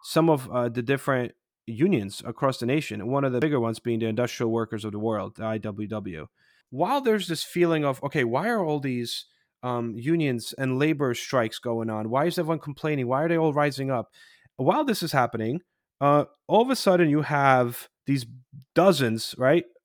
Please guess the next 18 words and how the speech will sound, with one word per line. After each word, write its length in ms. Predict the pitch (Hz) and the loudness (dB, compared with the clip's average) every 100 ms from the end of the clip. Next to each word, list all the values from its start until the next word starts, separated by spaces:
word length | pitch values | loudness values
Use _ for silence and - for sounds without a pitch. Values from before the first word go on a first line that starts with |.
| - | 0
of 200 | 139 113 | 0 4
bombs 420 | 147 147 127 117 | 6 6 6 2
are 140 | - 127 | 0 2
mailed 400 | 120 135 160 175 | 4 4 4 2
to 140 | 143 | -4
government 580 | 117 143 143 160 170 165 | -2 2 2 4 2 0
and 200 | 135 120 | -2 0
business 440 | 123 123 127 117 120 | 0 0 -2 -2 0
leaders 480 | 117 110 107 - - _ _ _ - | 0 0 -4 -8 -12 _ _ _ -10
across 380 | 131 - 123 | -4 0 -2
the 80 | - | -2
nation. 320 | 113 98 - - _ _ _ _ _ | -6 -6 -10 -16 _ _ _ _ _
These 200 | 170 262 | -8 -6
bombs 320 | - 254 320 | -2 0 2
are 80 | 196 | 2
sent 420 | 175 - 185 147 - - | 0 2 4 4 -2 -2
over 520 | 165 160 123 113 117 _ _ _ _ - | 0 2 0 -6 -6 _ _ _ _ -8
to 440 | - 196 170 165 | 2 8 8 6